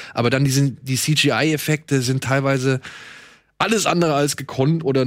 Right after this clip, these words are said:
frisch oder so oder, oder sehen halt so offensichtlich schlecht aus. Aber das stellen die halt mit so einer, mit so einer Offenherzigkeit und mit so einer Unbeirrbarkeit raus, ja, dass du's halt einfach nicht böse nehmen kannst.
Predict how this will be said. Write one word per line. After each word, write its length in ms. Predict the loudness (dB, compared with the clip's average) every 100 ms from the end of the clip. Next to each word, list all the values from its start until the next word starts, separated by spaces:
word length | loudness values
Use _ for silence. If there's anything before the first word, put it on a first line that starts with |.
| -2
frisch 460 | -8 -2 0 2 0
oder 180 | 0 0
so 300 | 0 0 0
oder, 320 | 0 0 0
oder 300 | 0 -2 -2
sehen 340 | -2 0 2 2
halt 140 | 0
so 300 | 0 0 0
offensichtlich 800 | 0 0 0 0 0 0 -2 -6 _ -8
schlecht 480 | -2 0 0 -2 -6
aus. 380 | -2 -2 -2 -8 -18 -20 -4
Aber 160 | 0 2
das 160 | 2
stellen 340 | 2 2 2 2
die 140 | 2
halt 240 | 2 0
mit 140 | -2 -4
so 160 | -4
einer, 340 | 0 0 0 -2 -10 -20 _ _ _ _ _ _ _ -6
mit 100 | 0
so 100 | 0
einer 160 | 0
Offenherzigkeit 920 | -2 2 2 2 0 -4 -2 0 0
und 100 | -2
mit 120 | -4
so 80 | 0
einer 260 | 0 0 -2 0
Unbeirrbarkeit 960 | 2 4 2 2 2 0 0 -2 -2
raus, 360 | -4 -4 -6 -10 _ _ _
ja, 140 | -2 0
dass 160 | 0
du's 160 | -2 -2
halt 160 | -2 -2
einfach 180 | -4
nicht 260 | -2 -2 -2
böse 260 | -2 0 0
nehmen 220 | -2 -2
kannst. 320 | -6 -8